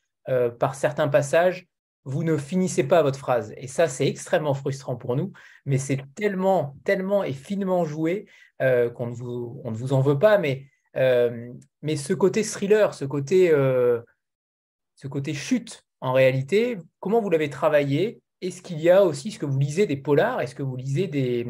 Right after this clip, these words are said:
ce, ce, ce, cette littérature-là pour nous tenir autant en haleine, euh, avec, euh, avec cet événement-là ?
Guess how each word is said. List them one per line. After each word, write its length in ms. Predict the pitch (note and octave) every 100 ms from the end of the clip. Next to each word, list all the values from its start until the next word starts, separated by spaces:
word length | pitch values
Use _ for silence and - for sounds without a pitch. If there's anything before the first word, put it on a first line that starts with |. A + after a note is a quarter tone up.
| A#2
ce, 240 | - - C3+
ce, 320 | C#3 C3 B2+
ce, 140 | - B2+
cette 240 | - C3+ F3
littérature-là 720 | D#3 F3+ D#3 D3 C#3+ D#3 A#3 -
pour 220 | E3 C#3 - _ -
nous 140 | D3+
tenir 400 | C#3 G3+ G3+ F#3+
autant 320 | F3+ F3+ G3+
en 120 | E3+ D3
haleine, 500 | C#3+ D#3 G3+ D3+ - _ _ -
euh, 420 | C3+ B2 A#2+ - -
avec, 380 | B2 C#3 C#3 C#3
euh, 120 | A#2+
avec 200 | B2 C3+
cet 180 | C#3+ C#3
événement-là ? 480 | B2+ A#2+ A#2 C#3